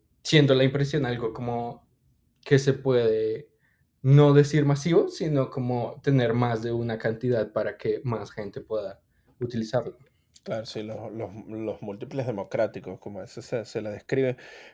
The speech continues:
Speaker 2: Pero, mm, ok, entonces, ¿qué es exactamente, mm,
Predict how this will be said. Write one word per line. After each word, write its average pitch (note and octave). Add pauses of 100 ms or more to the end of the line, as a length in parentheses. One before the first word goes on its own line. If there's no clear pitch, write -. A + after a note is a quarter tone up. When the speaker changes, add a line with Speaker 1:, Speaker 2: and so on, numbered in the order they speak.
(160)
Speaker 2:
Pero, C#3+ (120)
mm, C3+
ok, C#3+ (480)
entonces, F3+ (160)
¿qué G3+
es G#3
exactamente, G#3+
mm, G#2